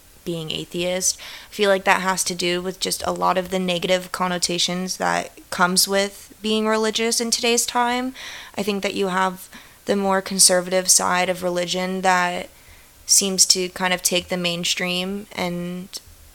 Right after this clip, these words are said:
they just run with it and kind of deter anyone from,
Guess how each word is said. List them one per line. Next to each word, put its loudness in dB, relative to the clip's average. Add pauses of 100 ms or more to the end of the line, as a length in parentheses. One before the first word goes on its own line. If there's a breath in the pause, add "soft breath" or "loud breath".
(360)
they -4
just -4
run 2
with -2
it 4
and -4
kind -2
of -2 (320 loud breath)
deter 6
anyone 2
from, -2